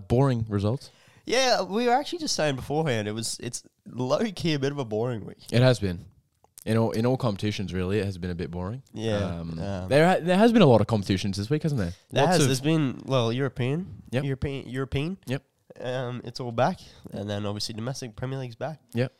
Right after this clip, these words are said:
Speaker 2: There
Speaker 1: And then,
Speaker 2: was
Speaker 1: and then a Carabao Cup final.
Speaker 2: There was a Carabao Cup. There was Real Madrid versus Atletico Madrid.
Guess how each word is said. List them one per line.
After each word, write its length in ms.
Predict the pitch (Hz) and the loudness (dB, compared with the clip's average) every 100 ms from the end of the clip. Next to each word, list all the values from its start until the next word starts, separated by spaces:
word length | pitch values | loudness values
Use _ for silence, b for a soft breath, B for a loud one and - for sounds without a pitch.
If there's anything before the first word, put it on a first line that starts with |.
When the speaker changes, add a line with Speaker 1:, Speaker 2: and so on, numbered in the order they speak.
| _ _ - | _ _ 0
Speaker 2:
There 140 | 120 | 6
Speaker 1:
And 100 | 127 | 8
then, 140 | 131 | 8
Speaker 2:
was 100 | 131 | 8
Speaker 1:
and 100 | 113 | 6
then 80 | 131 | 4
a 60 | 127 | 4
Carabao 320 | 139 127 123 | 6 8 6
Cup 180 | 139 123 | 4 2
final. 340 | 135 160 151 | 2 4 2
Speaker 2:
There 40 | 123 | 0
was 120 | 117 | -4
a 20 | |
Carabao 360 | - 139 127 117 | -6 -8 -6 -8
Cup. 320 | - 139 139 - | -10 -12 -12 -12
There 200 | 104 113 | -8 -6
was 540 | 113 110 104 - - | -4 -6 -6 -6 -8
Real 200 | - 123 | -6 -4
Madrid 260 | 123 113 113 | -4 -4 -6
versus 240 | 107 98 | -6 -8
Atletico 360 | 98 113 117 135 | -8 -8 -6 -6
Madrid. 400 | 123 117 123 123 | -6 -6 -6 -8